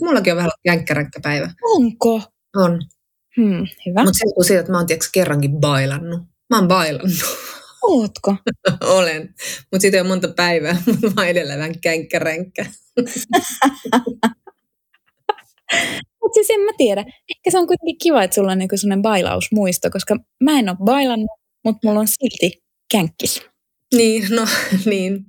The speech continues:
Speaker 1: Voihan tietysti noinkin ajatella. Mulla on muistoja <laughs> tässä nyt. Mutta siis tota, mä haluan myös kertoa siitä, että on ihana <laughs> nähdä sut, varsinkin <laughs> kun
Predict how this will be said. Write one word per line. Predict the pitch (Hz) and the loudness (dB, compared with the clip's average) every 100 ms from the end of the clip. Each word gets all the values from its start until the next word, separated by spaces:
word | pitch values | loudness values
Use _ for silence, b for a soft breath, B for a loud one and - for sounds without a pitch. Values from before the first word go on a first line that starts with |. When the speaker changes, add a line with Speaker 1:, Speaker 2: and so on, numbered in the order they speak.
| - | -4
Speaker 1:
Voihan | 208 170 | 0 0
tietysti | 170 196 190 | -2 -2 0
noinkin | 170 165 | 0 0
ajatella. | 151 160 170 - - | -4 -4 -6 -6 0
Mulla | 190 | 0
on | 208 | 2
muistoja | 196 175 175 - - - | 2 0 -2 -8 -10 -10
<laughs> | - | -2
tässä | 240 - 330 | 0 0 -2
nyt. | - 208 - - - 226 - _ - B B B B B B B _ _ _ 185 | 0 -4 -4 -14 -8 -8 -8 _ -6 B B B B B B B _ _ _ 2
Mutta | 208 208 - 175 | 2 2 0 2
siis | 185 180 180 | 4 2 2
tota, | 185 175 180 | 0 2 2
mä | 196 | 2
haluan | 190 | 0
myös | 185 180 | -2 0
kertoa | 196 190 165 | -2 -2 -2
siitä, | 165 175 165 151 - - _ _ - - - | 0 -2 -2 -4 -6 -16 _ _ -20 -6 0
että | 165 165 208 | 0 0 -2
on | 170 - | 0 2
ihana | 254 240 185 - _ _ - | 2 2 -2 -6 _ _ -4
<laughs> | 185 - 185 | -2 0 0
nähdä | 160 170 233 254 | 2 0 0 0
sut, | - 254 - - _ - | 0 -2 -2 -18 _ -2
varsinkin | 196 247 214 175 - 190 185 190 | 0 2 2 0 0 0 0 0
<laughs> | - | 0
kun | 202 | 0